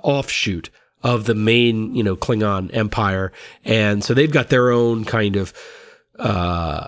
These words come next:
style of dress, and maybe they cut their hair, and, um, maybe they're all outcasts because of their weird skin colors. Or, um,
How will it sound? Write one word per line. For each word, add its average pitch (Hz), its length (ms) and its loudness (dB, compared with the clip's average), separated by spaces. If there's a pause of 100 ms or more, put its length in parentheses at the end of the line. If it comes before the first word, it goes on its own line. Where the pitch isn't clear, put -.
(160)
style 107 420 0
of 92 100 -2
dress, 135 540 0
and 95 100 -4
maybe 110 240 0
they 107 140 0
cut 117 260 -2
their 107 120 0
hair, 110 640 2
and, 90 540 -2 (400)
um, 90 460 -2
maybe 113 300 4
they're 107 240 2
all 110 240 2
outcasts 113 640 0
because 110 260 0
of 107 120 0
their 104 120 2
weird 101 240 0
skin 120 280 0
colors. 107 520 0 (420)
Or, 104 420 2
um, 90 520 -2